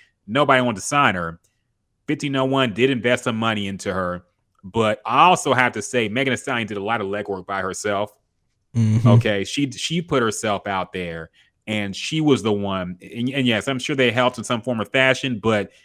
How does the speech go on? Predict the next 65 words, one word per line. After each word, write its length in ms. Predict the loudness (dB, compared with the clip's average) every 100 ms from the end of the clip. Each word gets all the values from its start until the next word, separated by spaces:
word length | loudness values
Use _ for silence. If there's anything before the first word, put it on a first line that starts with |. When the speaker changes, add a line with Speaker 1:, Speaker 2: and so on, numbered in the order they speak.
| _
Speaker 1:
sh-, 180 | -14 -6
it 140 | 0 0
seemed 220 | 0 0
like 180 | 0 0
she 180 | -4 -2
was 140 | -2
doing 220 | -2 -4
a 40 | -2
lot 260 | -2 -2
of 80 | -4
the 40 |
legwork 500 | -4 -6 -6 -8 -8 -14 _ _ -6
as 120 | -4
far 280 | 0 0 0
as 100 | -4
the 160 | -10
promo, 560 | -4 0 0 2 2 2
the 120 | 0
social 320 | -4 -4 -4
media 360 | -6 -4 -2 -2
stuff. 520 | -2 0 0 0 -4 _ _ _ _ -4
Like, 300 | -2 -2 -4
she 220 | -4 0
was 180 | 0 2
doing 220 | 0 0
those 200 | 0 -2
ciphers, 420 | -2 -2 -4 -8
she 120 | -2
was 120 | 0 0
doing 180 | -2
them 140 | -4 -6
freestyles 640 | -4 -4 -2 -2 0 -2
that 120 | -2
was 140 | -4 -2
popping 320 | -2 -2 -6
off 100 | -10
on 60 | -12
the 60 |
internet. 340 | -12 -10 -6 -4
Speaker 2:
I, 20 |
Speaker 1:
So 460 | -2 -2 -2 -4 -10 _
Speaker 2:
I 80 | -2
think 240 | 0 2
Speaker 1:
that 140 | 6 6
was 140 | 6
kinda 240 | 4 2 2
Speaker 2:
I, 40 |
Speaker 1:
from 140 | 0
her. 320 | 0 0 2 0
Speaker 2:
I 60 |
think 200 | 2 2
they 160 | 2 2
both 300 | 4 4 4
helped 260 | 2 4
each 180 | 2 4
other, 220 | 4 4
man. 300 | 4 6 4
I 60 | 2
think 200 | 0 0
it's 140 | 2
a, 160 | 2 -2 -6 -4
I 120 | -2
think 220 | 0 0
it 160 | 0 0
can, 220 | 0